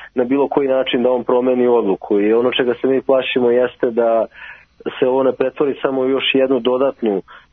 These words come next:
komplikovanu proceduru koja će odužiti ceo reklamacioni postupak, kada na kraju ne dobijemo krajnje benefite za potrošače kao što se očekuje.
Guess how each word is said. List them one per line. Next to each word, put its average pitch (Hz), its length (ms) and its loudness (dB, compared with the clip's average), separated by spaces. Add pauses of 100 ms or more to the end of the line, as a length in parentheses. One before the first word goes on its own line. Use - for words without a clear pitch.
komplikovanu 123 640 0
proceduru 127 640 0
koja 127 220 -2
će 127 140 -2
odužiti 127 640 -2
ceo 127 160 0
reklamacioni 110 640 -2
postupak, 123 480 -2
kada 127 180 0
na 123 100 0
kraju 127 440 -2 (360)
ne 123 140 0
dobijemo 123 400 0
krajnje 123 360 0
benefite 113 560 -4
za 104 120 -2
potrošače 110 640 -2
kao 107 200 0
što 110 140 -6
se - 140 -4
očekuje. 95 480 -2